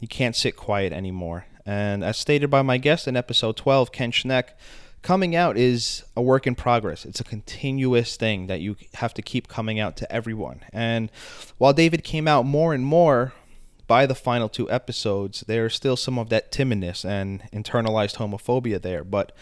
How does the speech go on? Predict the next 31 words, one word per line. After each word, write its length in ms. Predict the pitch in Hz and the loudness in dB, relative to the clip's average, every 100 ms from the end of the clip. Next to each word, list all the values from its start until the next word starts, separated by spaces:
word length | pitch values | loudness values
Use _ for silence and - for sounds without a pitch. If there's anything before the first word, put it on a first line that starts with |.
| - - - - - | -18 -18 -20 -10 -4
it's 160 | - | 0
nice 160 | 190 180 | 2 0
to 100 | 165 | 0
see 160 | - 156 | -2 2
David 320 | 143 135 113 | 2 2 0
grow 380 | 117 110 85 - - - | 2 4 2 -4 -20 -6
over 160 | 110 104 | -2 -2
the 60 | 101 | -2
thirteen 380 | 107 92 - 101 | -2 -2 -6 -6
episodes 580 | 101 92 - 85 82 - | -6 -6 -6 -6 -8 -8
into 580 | 101 101 - 98 98 101 | -8 -6 -4 -4 -4 -8
what 220 | 101 110 - | -4 -4 -4
he 200 | 107 80 | -6 -6
is 160 | 98 | -6
now 440 | 101 120 110 80 - | -2 0 0 -2 -6
and 420 | 107 117 110 107 107 | -2 0 0 -2 -4
to 80 | 113 | -4
see 160 | 127 | 0
where 180 | 120 113 | 2 2
he 140 | 117 | 2
will 120 | 110 110 | 0 0
go 160 | 110 | 0
from 180 | 110 78 | -2 -6
here. 380 | 113 180 110 - - - - | 0 2 2 -2 -16 -14 0
Uh, 260 | 113 110 | 4 4
to 220 | 104 - 143 | 4 -2 -2
placate 420 | 190 202 175 131 | 2 4 4 2
to 120 | 135 | 0
the 160 | 120 117 | 2 2
idea 340 | 113 117 117 | 2 2 2
that, 460 | 113 107 107 - | 4 4 2 -2